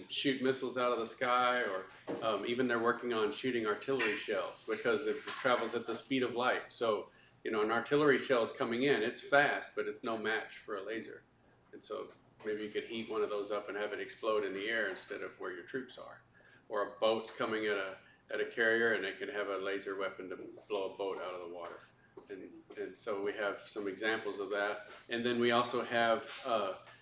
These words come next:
directed energy to create pressure, so photon pressure. You can actually throw, uh, lasers at material and, and, ex-, and measure the amount of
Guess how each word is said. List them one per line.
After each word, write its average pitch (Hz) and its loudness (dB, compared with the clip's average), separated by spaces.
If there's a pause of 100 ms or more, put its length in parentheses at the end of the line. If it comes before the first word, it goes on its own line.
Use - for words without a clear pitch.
(600)
directed 135 8
energy 139 8
to 123 -4
create 120 2
pressure, 113 0
so 110 0
photon 135 0
pressure. 135 -6
You 117 -6
can 127 0
actually 127 0
throw, 123 2 (400)
uh, 113 6
lasers 127 6
at 131 4 (160)
material 131 8
and, 117 0 (120)
and, 117 0
ex-, 113 -4 (220)
and 110 -2 (500)
measure 135 8
the 120 2
amount 120 2
of 101 -4